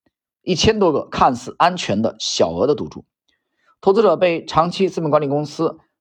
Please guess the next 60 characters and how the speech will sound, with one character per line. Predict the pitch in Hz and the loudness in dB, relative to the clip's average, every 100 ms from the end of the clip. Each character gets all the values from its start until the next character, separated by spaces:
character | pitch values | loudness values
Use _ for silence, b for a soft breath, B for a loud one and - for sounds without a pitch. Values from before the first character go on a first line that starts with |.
| - | -8
全 | - 160 | -2 0
明 | 170 175 | 0 -2
星 | 170 196 196 - | -2 -2 -4 -6
一 | 147 | -2
般 | 127 143 135 | 2 2 0
的 | 110 | -4
聪 | - 170 | -4 -2
明 | 156 156 | -2 0
大 | 135 | 0
脑 | 98 69 | 0 -6
吸 | - 135 | -8 -4
引， | 123 - _ _ _ | -4 -6 _ _ _
将 | - 175 | 0 0
资 | 160 | 0
金 | 165 180 - | -2 -2 -6
投 | - 123 | -4 0
入 | 156 139 - _ _ | 0 0 -4 _ _
进 | - 131 | -4 0
来。 | 92 85 _ _ _ | -2 -4 _ _ _
自 | - 175 - | -2 -2 0
一 | 175 | 0
九 | 156 | 2
九 | 127 107 | 2 0
四 | 147 | 0
年 | 117 113 | 0 -2
成 | - 123 | -2 -2
立 | 143 - _ _ _ _ _ _ _ | -4 -8 _ _ _ _ _ _ _
，L | 156 160 | 0 0
T | 165 | 0
C | 151 131 | 2 2
M | 127 123 - _ _ _ _ - | 2 -4 -14 _ _ _ _ -4
长 | - 151 | -2 0
期 | 160 | 0
资 | 139 | -2
本 | 143 | 0
管 | 123 | 0
理 | 117 | 2
公 | 117 127 | 0 -2
司 | 147 | -2
最 | 135 143 | 0 0
初 | - 160 | 0 0
的 | 135 | 0
三 | 135 131 | 0 -2
年 | 113 | 0
中， | 120 110 - | 0 -2 -8
取 | - 110 | -4 2
得 | 110 | 2
了 | 120 - | 2 -2
平 | - 135 | -6 -2
均 | 170 | -2
收 | 160 170 156 | 0 2 2
益 | |
率 | 143 - | 0 -2
接 | - 208 202 | 0 2 2
近 | 190 113 - | 0 -2 -2
百 | 82 76 | -2 -2
分 | 98 | -4
之 | 104 | -4
五 | 73 | -4
十。 | - - | -8 -14